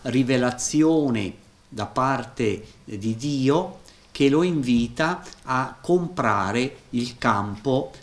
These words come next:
del, eh, suo cugino, del f-, figlio di suo zio, comprare il campo e, eh, Geremia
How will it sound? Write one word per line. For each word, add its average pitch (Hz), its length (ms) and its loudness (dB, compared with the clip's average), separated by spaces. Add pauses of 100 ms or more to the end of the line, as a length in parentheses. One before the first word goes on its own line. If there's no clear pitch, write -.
(120)
del, 113 540 -4
eh, 110 800 -8
suo 117 400 -2
cugino, 117 720 0
del 95 200 -6
f-, - 220 -20 (140)
figlio 113 560 -4
di 107 160 -4
suo 107 440 -2
zio, 101 580 -2 (640)
comprare 135 640 -2
il 127 220 -2
campo 95 720 -4 (480)
e, 143 360 0 (280)
eh, 120 600 -16 (800)
Geremia 131 920 2